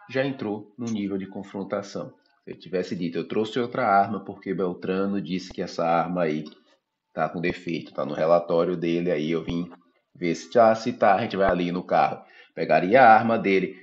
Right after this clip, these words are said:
dá, dá, dá, e diria, "Vamos lá para o carro." E no carro, eu, em posse da arma, aí sim, diria que ele está bêbado, tudo isso, tirasse o colete, fosse pra casa,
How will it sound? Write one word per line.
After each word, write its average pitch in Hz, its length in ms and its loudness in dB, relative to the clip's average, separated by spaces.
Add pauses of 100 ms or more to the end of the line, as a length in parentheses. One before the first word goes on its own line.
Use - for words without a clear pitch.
(140)
dá, 87 100 2
dá, 107 140 6
dá, 90 240 6
e 90 60 0
diria, 87 340 2
"Vamos 87 340 -2
lá 80 220 6 (380)
para 78 280 6
o - 140 -8
carro." 71 420 2
E 85 60 -4
no 90 200 -6
carro, 120 600 4
eu, 151 440 4
em 123 200 -2
posse 92 560 0
da 110 140 4
arma, 82 460 2 (200)
aí 85 320 -2
sim, 73 320 -10 (400)
diria 82 520 -4
que - 120 -12
ele 82 120 -12
está - 200 -2
bêbado, 82 460 -2
tudo 87 380 -6
isso, 87 380 -4
tirasse 85 440 -2
o - 40 -18
colete, 95 520 -2 (320)
fosse 87 380 -8
pra 95 180 -2
casa, 92 560 0